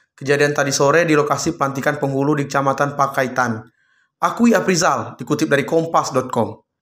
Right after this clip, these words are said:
Dia menjelaskan, Sulaiman datang terlambat pada pelantikan penghulu. Dia datang belakangan, acara sudah mulai. Dia datang macam orang kesurupan, ingin menggagalkan pelantikan penghulu itu. Dia bilang kenapa saya nggak melapor sama dia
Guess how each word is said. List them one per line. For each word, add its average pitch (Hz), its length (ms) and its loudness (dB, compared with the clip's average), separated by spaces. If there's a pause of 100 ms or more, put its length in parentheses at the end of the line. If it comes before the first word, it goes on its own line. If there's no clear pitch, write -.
Dia 147 160 2
menjelaskan, 143 640 0
Sulaiman 214 480 0
datang 214 400 0
terlambat 190 640 2
pada 139 240 -2
pelantikan 151 560 -2
penghulu. 127 480 -2 (320)
Dia 170 240 2
datang 165 320 0
belakangan, 147 720 -2
acara 147 320 -2
sudah 143 240 -4
mulai. 139 320 2 (560)
Dia 139 240 0
datang 135 480 0
macam 165 440 0
orang 143 200 0
kesurupan, 127 480 0 (600)
ingin 147 200 2
menggagalkan 143 640 2
pelantikan 156 480 0
penghulu 139 320 2
itu. 131 400 -2 (320)
Dia 143 160 0
bilang 165 320 2
kenapa 160 320 0
saya 160 240 2
nggak 160 240 0
melapor 147 320 0
sama 139 240 2
dia 135 400 0